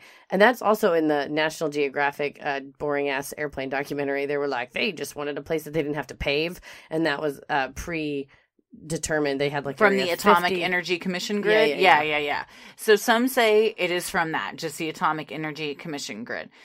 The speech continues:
Speaker 2: Some claimed it was used in a C I A document during the Vietnam War.
Speaker 1: Probably.
Speaker 2: However it came to be, it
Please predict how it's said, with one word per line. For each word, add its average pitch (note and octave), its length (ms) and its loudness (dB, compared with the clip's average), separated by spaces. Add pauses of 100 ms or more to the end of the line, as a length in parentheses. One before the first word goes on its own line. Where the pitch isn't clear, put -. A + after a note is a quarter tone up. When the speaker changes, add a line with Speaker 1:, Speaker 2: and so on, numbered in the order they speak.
(180)
Speaker 2:
Some F3+ 320 -2
claimed A3+ 500 0 (280)
it E3+ 200 0
was E3 480 -2 (320)
used E3 380 -4
in E3 100 -6
a D3 80 -6
C E3+ 260 -4
I D#3 100 2
A F#3 200 0
document C3+ 540 -4
during C#3+ 260 -8
the C#3+ 60 -10
Vietnam C#3 520 -10
War. G#3+ 360 -4
Speaker 1:
Probably. D3 800 -8 (380)
Speaker 2:
However B3 440 4
it A3+ 100 2
came F#3+ 200 -2
to E3+ 80 -8
be, C3+ 320 -8
it C#3 160 -12